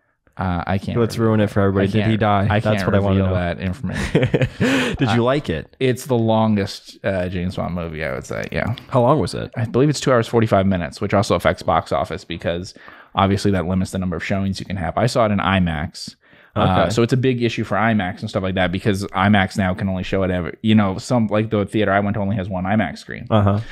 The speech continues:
Speaker 1: So you can give a lot of screens generally, but you only have one imax screen to give. And so every, like, they're showing it once every three and a half hours, something. They gotta show it at the moment they open the place and they gotta show it the last
Speaker 2: Yeah.
Speaker 1: minute that they're open too
Speaker 2: Uh-huh.
Speaker 1: to make enough money from it. Um,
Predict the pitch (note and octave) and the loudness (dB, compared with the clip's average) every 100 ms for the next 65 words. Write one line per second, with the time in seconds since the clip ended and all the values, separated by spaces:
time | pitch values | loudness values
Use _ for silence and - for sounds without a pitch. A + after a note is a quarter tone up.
0 | - - B2+ G#2+ G2+ A2+ B2+ B2 D#3+ A#2 | -16 -4 0 0 0 0 0 0 0 0
1 | G2+ F#2+ - - C#3+ G#2 F2 - - - | 0 -2 -6 -4 -2 -2 -4 -8 -10 -8
2 | - B2 C3+ G#2+ E2+ F#2 - - A#2 A#2+ | -4 0 0 0 -2 -8 -12 -4 0 2
3 | A#2 G2+ G2+ A#2+ B2 G#2 G#2+ F#2+ F#2+ F#2 | 2 2 2 2 2 0 -4 -4 -4 -4
4 | F#2 G2 G2+ G#2 G#2 G#2 G2 - - F#2+ | -4 -4 0 4 4 4 0 -4 -2 0
5 | G2 A2+ B2 G#2 F#2 G2+ G#2 F#2 F2+ G2+ | 2 2 2 2 2 2 2 -2 -4 -2
6 | G2+ F#2 F2+ F#2+ G#2 A#2 C#3 A#2+ A#2 A2+ | -2 -2 0 2 2 2 0 0 2 2
7 | - B2 G#2+ - A2+ G#2+ G#2+ A2 A2 G2+ | 2 2 2 -2 -2 2 4 4 2 2
8 | F#2 A2+ A#2+ G#2 F2+ F#2+ F#2+ G2 F#2+ F#2+ | 2 2 2 0 0 -2 -2 -2 0 0
9 | - G#2 F#2+ F2+ F#2+ F#2+ - E2+ G#2+ A#2 | 0 0 2 2 2 0 -4 -2 0 2
10 | A2+ G#2 F#2 F#2 F#2 F2+ F2+ - A#2+ F2+ | 2 2 0 0 0 0 -2 0 0 0
11 | - A2 G#2+ A2 - A2 G#2 G#2 G2 F2+ | 0 0 0 -2 0 2 2 2 2 2
12 | A2 A2+ F#2+ F2 F2 F2+ D#2+ - F#2+ F2+ | 2 2 2 -2 -2 -2 -4 -2 2 2
13 | F2 F2+ | 2 -2